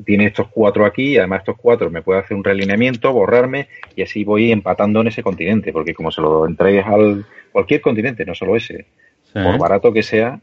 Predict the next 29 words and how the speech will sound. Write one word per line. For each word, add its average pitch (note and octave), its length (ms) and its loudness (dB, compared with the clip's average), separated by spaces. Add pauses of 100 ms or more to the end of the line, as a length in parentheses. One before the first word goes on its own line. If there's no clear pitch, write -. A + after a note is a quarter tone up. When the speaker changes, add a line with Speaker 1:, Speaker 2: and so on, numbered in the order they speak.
(160)
Speaker 1:
eh, - 100 -12
son, G2 400 -6
son G2 220 -4
muchos G2 280 -4
puntos. D#2+ 380 -4 (320)
Ten G2 100 -2
en F#2+ 40 -2
cuenta G2 200 4
también G2 280 0
que, F2 260 0 (520)
sabiendo G#2+ 540 2
que A2+ 100 0
el G#2 60 0
ruso G2+ 320 -2
va F2+ 100 0
a - 20 -6
tener G2 180 -2
una G2 100 0
ventaja F#2+ 340 0
de F#2+ 100 2
puntos G2+ 380 -4
cuando - 200 -4
acabe, F#2 380 0 (320)
normalmente, F2+ 500 -2
entre D#2 180 -8
comillas, D#2+ 360 -8 (440)
la E2+ 120 0
guerra F#2 200 2
inicial, F#2+ 480 0